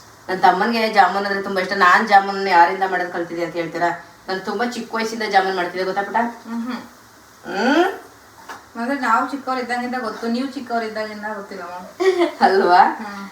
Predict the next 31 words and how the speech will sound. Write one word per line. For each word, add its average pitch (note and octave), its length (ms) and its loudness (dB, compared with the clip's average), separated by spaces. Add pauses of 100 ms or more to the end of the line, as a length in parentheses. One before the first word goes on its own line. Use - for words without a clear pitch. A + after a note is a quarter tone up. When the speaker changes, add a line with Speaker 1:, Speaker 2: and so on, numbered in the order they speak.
(200)
Speaker 1:
ಅಂದ್ರೆ G#3+ 380 2
ನಾನ್ G#3+ 360 4
ಚಿಕ್ಕವಳಾಗಿದ್ದಾಗ A3+ 540 2
ನೀನು G#3+ 200 -6
ಚಿಕ್ಕವಳೇ - 260 -6
ಬಿಡು. A3 300 -8
Speaker 2:
ಹ್ಮ್. G3 580 -12 (320)
Speaker 1:
ಯಾಕೆ G3+ 320 6
ಅಂದ್ರೆ, F#3 260 4
ಆ, A#3 360 2
ಶೈಲು A#3 400 -2
ಹುಟ್ಟಾಗ F3+ 300 0 (100)
ನನ್ಗೆ E3+ 280 -2
ವಯಸ್ಸು E3 320 -4
ಎಷ್ಟಪ್ಪ? E3 300 -6
Speaker 2:
ಹನ್ನೆರಡು F3+ 840 -8
ವರ್ಷ. F3+ 520 -10
Speaker 1:
ಏ, D#3+ 180 -4
ಹದಿನಾಲ್ಕು C#3+ 360 -8
ವರ್ಷ - 220 -10
ನಾಳೆ. D3 260 -6
Speaker 2:
ಹದಿನಾಲ್ಕು. - 500 -14
Speaker 1:
ಮದುವೆ A#3+ 200 -2
ಆದಾಗ G#3 280 -2
ನಾ-, - 680 -10
ಹದಿನಾಲ್ಕು G3 420 4
ವರ್ಷ A3+ 200 -4
ಶೈಲು G3 240 2
ಹುಟ್ಟಾಗ. F#3 280 4
Speaker 2:
ಹ್ಮ್, - 420 4
ಹ್ಮ್. - 120 -16